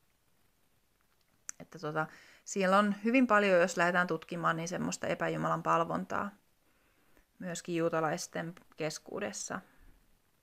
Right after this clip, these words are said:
Ja sitten tää mun ystävän saama paikka valitusvirsistä, luku yksi, niin puhuu tosiaan näistä samoista asioista kuin mitä, ja tällä lailla mun mielestä Jumala niinku vahvistaa sanansa, että kun hän mulle niin selkeästi puhui tän Jeremian kahdeksantoista luvun kautta, että mä sain sen kahdesta eri raamatusta,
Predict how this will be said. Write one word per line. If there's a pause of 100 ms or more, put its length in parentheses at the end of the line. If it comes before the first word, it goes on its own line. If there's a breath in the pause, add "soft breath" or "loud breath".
(840 soft breath)
Ja
sitten
tää
mun
ystävän
saama
paikka
valitusvirsistä,
luku
yksi,
niin (360)
puhuu
tosiaan
näistä
samoista
asioista
kuin
mitä, (400 loud breath)
ja
tällä
lailla
mun
mielestä
Jumala
niinku (420)
vahvistaa
sanansa,
että
kun
hän
mulle (240)
niin
selkeästi
puhui
tän
Jeremian
kahdeksantoista
luvun
kautta,
että
mä
sain
sen
kahdesta
eri
raamatusta,